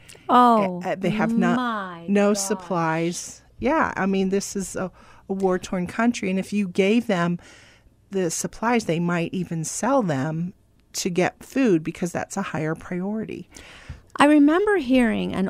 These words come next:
Speaker 1: old term, and I thought it was made up. And excuse me, and you might want to turn the radio off
Speaker 2: Uh-huh.
Speaker 1: if you are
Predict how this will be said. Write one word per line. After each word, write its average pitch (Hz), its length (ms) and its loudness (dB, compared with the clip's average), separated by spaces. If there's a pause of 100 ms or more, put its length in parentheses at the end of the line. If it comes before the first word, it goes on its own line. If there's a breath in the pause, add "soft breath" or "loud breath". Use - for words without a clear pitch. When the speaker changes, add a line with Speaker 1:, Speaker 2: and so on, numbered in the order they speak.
Speaker 1:
old 240 340 2
term, 175 680 0
and 208 200 0
I 202 120 2
thought 262 340 4
it 247 120 0
was 185 220 2
made 190 360 2
up. 156 260 -2 (840 soft breath)
And 208 220 4
excuse - 640 2
me, 190 460 2
and 180 440 0
you 196 60 2
might 202 160 4
want 190 140 0
to 180 100 2
turn 190 180 2
the 175 60 2
radio 180 380 4
off 175 320 6
Speaker 2:
Uh-huh. - 80 4
Speaker 1:
if - 160 -4
you 180 160 4
are 170 340 4